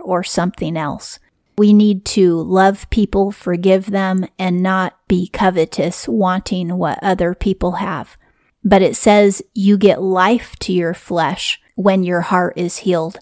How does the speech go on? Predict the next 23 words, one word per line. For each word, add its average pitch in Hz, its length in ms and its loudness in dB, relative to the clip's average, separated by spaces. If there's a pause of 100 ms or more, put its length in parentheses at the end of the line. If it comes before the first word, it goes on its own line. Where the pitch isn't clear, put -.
So 208 240 4
if 208 180 0
we 254 120 4
have 208 320 0
bitterness 202 600 2
or 180 220 -4
unforgiveness 196 1040 -2
or 175 320 -2
envy 190 640 -2 (140)
or 185 340 2
anger 190 560 -2
toward 190 420 0
others, 202 560 0 (160)
we 208 220 4
need 233 320 8
our 180 200 2
heart 190 420 -2
and 180 160 -2
our 170 120 -2
soul 170 420 0
to - 140 -6
be 180 180 0
healed. 175 440 -4